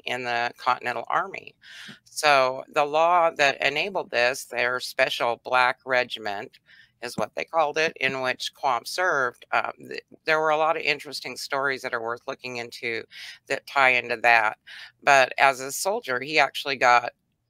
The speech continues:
out there, uh, you know, on the front lines and experience, experience some really serious action. He wound up becoming a prisoner of war. He was later liberated after the treaty that ended the Revolutionary War.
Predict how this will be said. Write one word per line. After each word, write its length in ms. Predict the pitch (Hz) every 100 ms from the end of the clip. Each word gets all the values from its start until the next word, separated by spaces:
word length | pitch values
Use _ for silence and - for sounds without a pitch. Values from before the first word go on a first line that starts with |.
| _ -
out 220 | 139 -
there, 240 | 147 135
uh, 60 | 135
you 180 | 139 143
know, 220 | 135 131
on 240 | - 135 135
the 80 |
front 300 | 127 135 123
lines 340 | - 147 156 143
and 80 | 123
experience, 480 | - - 135 127 - -
experience 680 | 131 - - 127 127 117 -
some 160 | 127
really 240 | 139 156 135
serious 460 | - 123 117 120
action. 500 | 113 104 - 120 135 165 - - -
He 120 | - 170
wound 300 | 160 180 -
up 100 | -
becoming 420 | 143 151 143 127
a 60 |
prisoner 500 | 127 - 120 123 117
of 100 | 110
war. 280 | 113 113 117
He 180 | 135 139
was 220 | 127 -
later 300 | 127 135 170
liberated 680 | 143 127 123 113 110 110 131 185 -
after 280 | 117 123 139
the 120 | 139
treaty 400 | - 143 127 127 120
that 160 | 120 -
ended 360 | 135 160 156
the 80 | 107
Revolutionary 760 | 110 110 113 113 - 107 104 107
War. 380 | 107 104 110